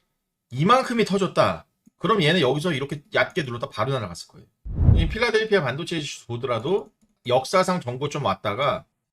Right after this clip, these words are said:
그냥 두들겨 맞고 있는 거예요. 근데 누른 게, 누른 폭이 십 프로 밖에 안 돼요. 이만큼 올라가서 이게 코로나 때 올라간 게 아닙니다, 여러분.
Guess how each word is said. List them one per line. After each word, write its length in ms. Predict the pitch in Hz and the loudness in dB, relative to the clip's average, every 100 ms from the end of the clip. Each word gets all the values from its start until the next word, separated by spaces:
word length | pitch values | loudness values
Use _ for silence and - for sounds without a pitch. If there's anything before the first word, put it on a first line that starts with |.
| _ _ | _ _
그냥 300 | - 208 233 | -8 -4 -4
두들겨 320 | 190 160 185 196 | -4 -4 -4 -4
맞고 260 | - 165 | -6 -6
있는 200 | 117 127 | -8 -6
거예요. 280 | 135 104 90 | -6 -6 -8
근데 180 | 185 170 | -10 -10
누른 300 | 131 196 190 | -10 -10 -8
게, 220 | 202 151 - | -8 -8 -12
누른 400 | 117 123 165 185 | -14 -8 -4 -6
폭이 260 | 165 208 180 | -8 -10 -8
십 180 | - - | -8 -12
프로 100 | 262 | -16
밖에 200 | - - | -12 -12
안 160 | 95 | -12
돼요. 440 | 101 92 82 92 98 _ _ _ _ | -12 -14 -16 -20 -20 _ _ _ _
이만큼 680 | 135 214 226 233 247 220 185 | -4 0 0 0 -2 -4 -6
올라가서 720 | 135 139 117 113 139 95 82 _ _ _ _ | -4 -6 -6 -6 -8 -8 -12 _ _ _ _
이게 180 | - 208 | -10 -10
코로나 360 | - 262 262 247 | -8 -6 -4 -4
때 60 | |
올라간 300 | 123 131 135 | -4 -2 -4
게 60 | 117 | -6
아닙니다, 300 | 101 123 110 | -8 -8 -10
여러분. 380 | 98 92 120 | -12 -12 -12